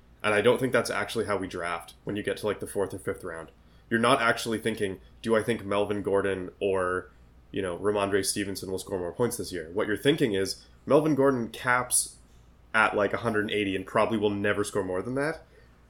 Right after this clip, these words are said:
but maybe his floor is this, but I don't care about his floor because my floor is my guys I've already drafted."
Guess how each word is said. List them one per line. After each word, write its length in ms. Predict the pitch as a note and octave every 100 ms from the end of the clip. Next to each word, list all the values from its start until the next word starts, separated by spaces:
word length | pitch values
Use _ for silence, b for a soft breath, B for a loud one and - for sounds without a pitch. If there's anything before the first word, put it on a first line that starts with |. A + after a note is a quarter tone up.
| - -
but 160 | C3+
maybe 240 | B2+ C3+ B2
his 140 | A#2
floor 280 | - A#2+ A2+
is 120 | F#2+
this, 140 | A#2 -
but 100 | A2
I 80 |
don't 200 | A#2 A#2
care 300 | - - A2
about 160 | G#2+ F#2+
his 100 | F2+
floor 320 | - F#2 E2
because 260 | G#2+ G#2 G#2
my 140 | G2
floor 340 | G2 A#2+ A2+ A2+
is 120 | G2+
my 120 | G2
guys 240 | F#2+ F#2+
I've 140 | G2 G2
already 260 | F#2 F2+
drafted." 440 | E2 E2+ D#2+ D#2+